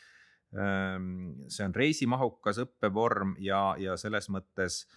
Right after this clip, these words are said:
äh, selle rakendamiseks ongi oluline uurida, äh, reisiõppe, äh, sellist,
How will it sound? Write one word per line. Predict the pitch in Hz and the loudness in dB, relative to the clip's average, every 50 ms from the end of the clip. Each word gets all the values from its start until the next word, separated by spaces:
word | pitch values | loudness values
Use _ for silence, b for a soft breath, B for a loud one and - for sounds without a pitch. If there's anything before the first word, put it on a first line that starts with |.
| b b b b b b 95 | b b b b b b -4
äh, | 92 90 90 90 87 87 87 87 85 82 | -2 0 0 0 0 0 -2 -4 -6 -6
selle | - 101 95 92 90 87 | -6 -2 0 0 2 4
rakendamiseks | 104 120 - - 107 98 90 95 90 90 87 - 98 - - - - - | 2 2 2 0 -2 0 -2 -2 -4 -4 -4 -6 -6 -8 -8 -6 -2 0
ongi | 104 113 113 107 92 - 92 | 2 2 2 0 0 0 0
oluline | 98 110 107 98 90 85 90 95 | 0 2 0 0 -2 -2 -4 -4
uurida, | 107 107 101 101 92 80 - 90 87 87 85 - _ _ _ _ _ _ - | -4 -4 -2 -4 -4 0 2 4 4 4 2 -2 _ _ _ _ _ _ -12
äh, | 90 85 85 85 85 85 85 82 82 80 73 - _ - | -8 -6 -4 -2 -2 -2 -2 -2 -4 -6 -8 -10 _ -4
reisiõppe, | 90 95 98 95 - 92 90 - _ _ - 95 87 85 | -2 -2 -2 -2 -2 -4 -6 -6 _ _ 2 4 4 4
äh, | 78 73 - _ _ _ _ _ _ _ _ _ - 82 82 78 | 2 -2 -8 _ _ _ _ _ _ _ _ _ -12 -10 -10 -8
sellist, | 80 82 80 78 - - - - | -8 -8 -8 -8 -8 -10 -12 -14